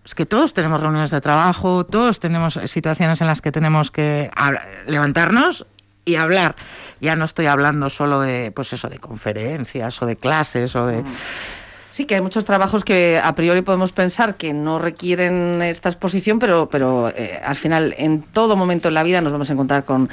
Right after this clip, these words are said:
Speaker 2: con esa barrera si, si tenemos ese miedo escénico o ese miedo a expresarnos en
Speaker 1: Sí.
Speaker 2: público. Eh, claro, Cristina,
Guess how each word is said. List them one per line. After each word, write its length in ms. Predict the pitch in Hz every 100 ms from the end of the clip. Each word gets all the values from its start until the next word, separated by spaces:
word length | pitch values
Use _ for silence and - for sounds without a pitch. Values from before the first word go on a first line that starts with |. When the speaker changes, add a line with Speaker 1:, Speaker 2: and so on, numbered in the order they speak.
| - - -
Speaker 2:
con 160 | 151
esa 340 | 151 - 160 147
barrera 440 | 151 156 185 208
si, 480 | 208 - 160 151 139
si 380 | - - 143 139
tenemos 400 | 151 147 156 147
ese 140 | 170
miedo 260 | 151 147 131
escénico 580 | 127 - 151 170 196 190
o 60 |
ese 140 | 160 143
miedo 300 | 147 147 135 - - -
a 80 | -
expresarnos 760 | 156 170 135 - 131 139 139 -
en 100 | 131
Speaker 1:
Sí. 60 | 151
Speaker 2:
público. 340 | 147 156 226 - - - - -
Eh, 540 | - 175 170 165 165 160
claro, 220 | 226 254
Cristina, 460 | 165 - 226 143